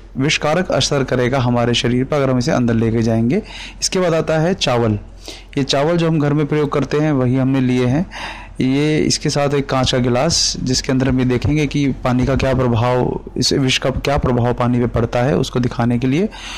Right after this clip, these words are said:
और गौमूत्र, और जब हम पानी डालेंगे इसमें उससे पहले हम दिखाते हैं कि गौमूत्र जो है वो गौमूत्र है जो हम रोज़ सुबह पीते हैं अपने घर में, ये गुरुकुल प्रभात आश्रम का गौमूत्र है। तो हम पानी डालेंगे इस गिलास में और ये पानी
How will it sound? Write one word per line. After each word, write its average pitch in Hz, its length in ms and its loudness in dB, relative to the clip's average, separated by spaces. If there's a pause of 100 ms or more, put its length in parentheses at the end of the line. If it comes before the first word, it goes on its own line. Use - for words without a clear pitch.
(300)
और 160 380 0 (400)
गौमूत्र, 151 760 0 (680)
और 135 160 0
जब 143 80 2
हम 151 160 2
पानी 143 260 2
डालेंगे 147 360 2
इसमें 143 300 0
उससे - 240 0
पहले 143 220 0
हम 143 120 2
दिखाते 135 340 0
हैं 160 80 0
कि 175 140 0
गौमूत्र 143 460 2
जो 139 140 2
है 135 180 0 (800)
वो 135 80 0
गौमूत्र 160 420 0
है 185 240 2
जो 170 100 2
हम 160 140 2
रोज़ 151 140 2
सुबह 143 220 0
पीते 131 300 -2
हैं 139 120 2
अपने 143 240 0
घर 135 160 0
में, 160 180 2
ये 156 140 2
गुरुकुल 131 320 0
प्रभात 123 360 0
आश्रम 131 300 0
का 131 80 2
गौमूत्र 127 420 0
है। 165 120 0 (560)
तो 151 80 0
हम 175 120 0
पानी 165 300 0
डालेंगे 175 360 2
इस 156 100 0
गिलास 135 420 0
में 165 140 0 (840)
और 147 140 2
ये 175 120 2
पानी 170 540 0